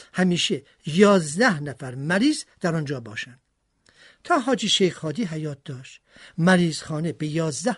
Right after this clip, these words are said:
نفر مریض عادت کرد. همین که حاجی شیخ هادی مرحوم شد، طلاب مدرسه به پسرش گفتن:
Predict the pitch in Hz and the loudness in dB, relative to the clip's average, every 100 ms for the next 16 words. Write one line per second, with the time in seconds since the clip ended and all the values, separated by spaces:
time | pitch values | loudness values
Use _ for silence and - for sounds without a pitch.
0 | - 190 175 139 139 147 - 120 113 117 | -6 -8 -8 -8 -8 -10 -12 -16 -18 -18
1 | - - - _ _ _ _ _ _ - | -18 -20 -20 _ _ _ _ _ _ -4
2 | 196 165 165 139 131 127 143 120 123 127 | -2 -2 -4 -6 -4 -4 -4 -8 -12 -10
3 | 170 - _ _ 170 175 156 135 123 - | -12 -12 _ _ 0 2 2 -2 -6 -2
4 | 247 - _ _ _ _ _ - - - | -4 -6 _ _ _ _ _ -20 -14 4
5 | 190 165 156 190 165 143 135 147 160 175 | 6 6 4 2 2 -2 -6 -6 -6 -6
6 | - 180 151 151 156 - 170 151 170 170 | -4 -4 -4 -6 -6 -6 -8 -8 -10 -10